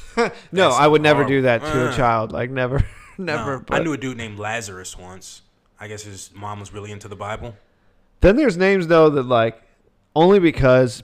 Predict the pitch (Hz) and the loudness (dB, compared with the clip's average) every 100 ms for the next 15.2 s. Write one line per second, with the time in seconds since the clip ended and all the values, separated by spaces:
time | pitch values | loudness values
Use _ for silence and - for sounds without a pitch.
0 | - 131 120 110 104 117 113 113 120 117 | -4 -2 0 -2 -2 -2 -2 -4 -8 -6
1 | 131 127 120 - 123 117 104 107 120 - | -10 -10 -12 -8 -8 -8 -8 -8 -10 -12
2 | - 120 113 117 - 147 131 - 123 117 | -10 -8 -8 -10 -4 -2 -2 -2 -4 -6
3 | 110 104 104 107 - - - 135 127 117 | -12 -12 -14 -16 -20 -20 -14 -14 -12 -12
4 | 107 104 - 104 98 98 _ _ _ _ | -10 -12 -12 -14 -14 -16 _ _ _ _
5 | _ - 120 113 104 110 113 110 - 101 | _ -8 -6 -4 -4 -4 -6 -10 -14 -14
6 | 104 92 92 104 104 107 113 113 104 101 | -14 -12 -12 -12 -10 -8 -8 -10 -10 -16
7 | - - - 143 139 151 156 147 139 120 | -20 -10 -2 -2 0 0 0 -2 -4 -8
8 | 113 107 107 107 117 143 139 156 170 151 | -2 -2 0 -2 -2 -4 2 4 4 2
9 | 135 120 120 123 120 117 - 120 123 120 | -2 -2 -4 -4 -2 -4 -4 -8 -10 -12
10 | 123 123 120 - 120 120 123 135 143 127 | -12 -12 -14 -14 -6 -4 -2 -2 -2 -6
11 | 113 110 - 160 156 123 101 98 _ _ | -6 -6 4 8 8 6 0 -10 _ _
12 | _ _ - _ - _ - 131 143 147 | _ _ -20 _ -20 _ -14 -10 -6 -4
13 | 143 151 147 156 151 170 190 214 - 208 | -6 -4 -4 -4 -4 -2 -4 -2 4 4
14 | 208 214 240 220 - - - 151 165 185 | 6 4 2 -2 -14 -6 0 2 4 4
15 | 233 220 | 4 -2